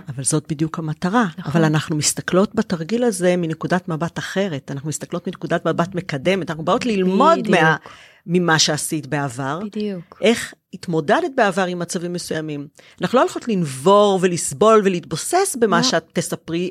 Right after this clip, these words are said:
Speaker 1: אלא אנחנו הולכות להסתכל עליה מנקודת מבט לגמרי שונה. ופתאום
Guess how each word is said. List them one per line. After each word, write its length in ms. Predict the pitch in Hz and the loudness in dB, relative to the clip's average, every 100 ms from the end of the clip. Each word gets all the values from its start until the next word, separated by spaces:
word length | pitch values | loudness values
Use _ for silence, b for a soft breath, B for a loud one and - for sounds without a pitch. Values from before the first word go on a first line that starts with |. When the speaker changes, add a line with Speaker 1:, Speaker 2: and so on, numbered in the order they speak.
| 170 | -2
Speaker 1:
אלא 160 | 180 | 0
אנחנו 180 | 180 175 | 0 -2
הולכות 280 | 165 294 302 | -2 -2 -2
להסתכל 280 | - - 269 | -6 -4 -4
עליה 120 | 302 | -4
מנקודת 520 | 233 - 156 214 269 | -6 -10 -4 -2 -2
מבט 280 | 247 269 269 | -4 -6 -8
לגמרי 420 | 262 349 349 330 | -4 0 0 0
שונה. 280 | 285 247 190 B B B B - | 0 2 0 B B B B -18
ופתאום 520 | 170 175 170 - 330 | -8 -6 -6 -2 0